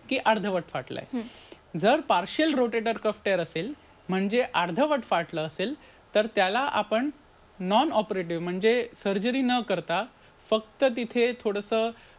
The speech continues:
Speaker 1: अ, बर्फ लावून, एक्सरसाइज करून आणि त्याला रेस्ट देऊन आपण हे पार्शियल रोटेटर कफ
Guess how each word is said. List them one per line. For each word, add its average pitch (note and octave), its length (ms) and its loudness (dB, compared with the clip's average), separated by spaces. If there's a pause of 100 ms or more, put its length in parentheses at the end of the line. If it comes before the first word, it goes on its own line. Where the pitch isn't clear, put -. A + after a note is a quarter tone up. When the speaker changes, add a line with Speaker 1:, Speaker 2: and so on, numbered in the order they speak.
Speaker 1:
अ, F3+ 240 2
बर्फ F#3 360 0
लावून, A3+ 400 0 (200)
एक्सरसाइज A3+ 540 0
करून A3+ 360 0 (260)
आणि G3 200 -2
त्याला A#3+ 300 4
रेस्ट B3+ 420 -2
देऊन F#3 300 -2 (340)
आपण B3+ 460 0 (140)
हे D4 240 0 (320)
पार्शियल G3+ 360 0
रोटेटर G#3+ 440 0
कफ A3+ 300 -2